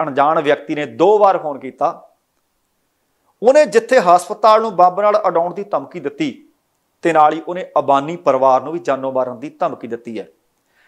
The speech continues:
ਦੱਸਿਆ ਜਾ ਰਿਹਾ ਕਿ ਪਹਿਲਾ ਫੋਨ ਪਹਿਲੀ ਵਾਰੀ ਬਾਅਦ ਦੁਪਹਿਰ ਤਕਰੀਬਨ ਇੱਕ ਵਜੇ ਆਉਂਦਾ ਹੈ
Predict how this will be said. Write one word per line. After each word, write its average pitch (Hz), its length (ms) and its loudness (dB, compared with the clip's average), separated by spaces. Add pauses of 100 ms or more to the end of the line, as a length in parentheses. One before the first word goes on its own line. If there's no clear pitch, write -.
(160)
ਦੱਸਿਆ 214 400 4
ਜਾ 185 220 4
ਰਿਹਾ 202 160 0
ਕਿ 226 160 -8
ਪਹਿਲਾ 254 440 0
ਫੋਨ 143 340 -4 (840)
ਪਹਿਲੀ 262 300 0
ਵਾਰੀ 156 300 2
ਬਾਅਦ 147 340 2
ਦੁਪਹਿਰ 180 280 -2
ਤਕਰੀਬਨ 165 560 -8
ਇੱਕ 151 200 -12
ਵਜੇ 135 200 -4
ਆਉਂਦਾ 160 200 -2
ਹੈ 175 180 -8